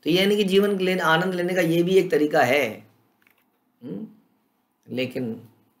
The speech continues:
हमने कोई और तरीके बना लिए हैं। तो हरिदास ठाकुर सनातन गोस्वामी के जीवन से, रूप गोस्वामी के जीवन में देख सकते हैं कि कितना साधारण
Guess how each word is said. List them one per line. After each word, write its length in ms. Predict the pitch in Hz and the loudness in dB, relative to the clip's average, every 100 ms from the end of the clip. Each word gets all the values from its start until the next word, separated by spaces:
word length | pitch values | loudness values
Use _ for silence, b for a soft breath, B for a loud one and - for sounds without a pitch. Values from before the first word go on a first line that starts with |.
| _ | _
हमने 220 | 113 120 | -10 -10
कोई 140 | 120 117 | -8 -8
और 140 | 113 | -8
तरीके 260 | 110 107 104 | -10 -12 -12
बना 180 | 101 101 | -12 -14
लिए 160 | 104 | -16
हैं। 160 | 104 - _ _ _ _ - | -18 -20 _ _ _ _ -10
तो 80 | |
हरिदास 320 | 113 127 151 147 | -6 -4 -4 -4
ठाकुर 480 | 139 139 170 170 - _ _ - | -6 -6 -8 -12 -20 _ _ -14
सनातन 340 | 120 135 151 | -12 -8 -8
गोस्वामी 360 | 143 143 147 151 | -8 -10 -10 -8
के 120 | 147 | -10
जीवन 300 | 120 139 127 | -8 -8 -8
से, 140 | 131 | -8
रूप 200 | 127 131 | -8 -8
गोस्वामी 300 | 123 113 120 | -10 -12 -12
के 60 | 120 | -10
जीवन 120 | 117 | -10
में 160 | 113 113 | -10 -8
देख 140 | 110 | -10
सकते 260 | - - 95 | -12 -20 -20
हैं 100 | _ _ _ _ _ _ _ | _ _ _ _ _ _ _
कि 60 | |
कितना 280 | - 143 160 | -12 -8 -6
साधारण 680 | 160 - 120 113 120 147 | -6 -4 -4 -2 -2 -2